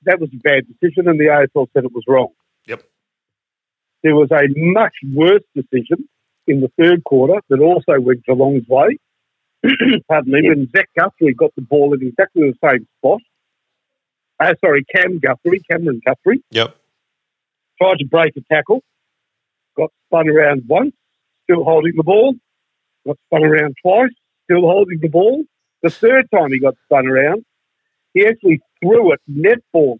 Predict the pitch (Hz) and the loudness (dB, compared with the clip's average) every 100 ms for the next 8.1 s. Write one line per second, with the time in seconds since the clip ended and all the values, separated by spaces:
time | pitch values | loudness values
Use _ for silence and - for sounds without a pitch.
0 | _ 135 123 139 135 131 120 165 139 - | _ 0 2 0 -2 -10 -2 0 0 -2
1 | 180 208 175 - 226 _ _ _ _ _ | 0 0 -2 -16 -20 _ _ _ _ _
2 | _ 135 147 143 - 185 147 - 214 165 | _ -4 -2 -2 -2 -2 -2 0 0 0
3 | 180 _ _ _ _ 185 196 - 190 190 | -4 _ _ _ _ -4 -4 -6 -4 -2
4 | - 160 220 214 123 _ _ _ _ _ | -4 0 2 2 -2 _ _ _ _ _
5 | _ _ 247 226 202 - 202 196 190 185 | _ _ -2 0 -6 -2 -2 -2 -6 -6
6 | 180 _ - 226 233 247 240 208 - - | -6 _ -8 0 2 2 2 0 -2 0
7 | 120 110 - 110 98 120 101 98 101 90 | -2 0 -2 -2 -2 -2 -2 0 -2 -4